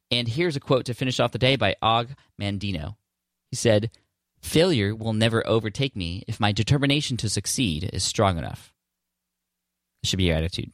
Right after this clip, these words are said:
for sure. Take care, and I'll see you in the next episode of Ask Pat. Thanks.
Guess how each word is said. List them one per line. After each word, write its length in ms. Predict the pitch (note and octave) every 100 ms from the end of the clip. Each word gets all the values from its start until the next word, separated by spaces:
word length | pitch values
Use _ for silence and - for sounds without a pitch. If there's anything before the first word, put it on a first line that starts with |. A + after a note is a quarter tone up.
| -
for 120 | -
sure. 260 | - - - _ _ _ _ _ _ -
Take 140 | C3 B2
care, 280 | C3 A#2+ -
and 80 |
I'll 60 | G2+
see 120 | A2
you 20 |
in 20 | A2+
the 60 |
next 200 | G#2+ G#2
episode 360 | F2 G2+ - -
of 180 | F2 E2+ -
Ask 220 | E2+ -
Pat. 160 | - - _
Thanks. 360 | - G2+ -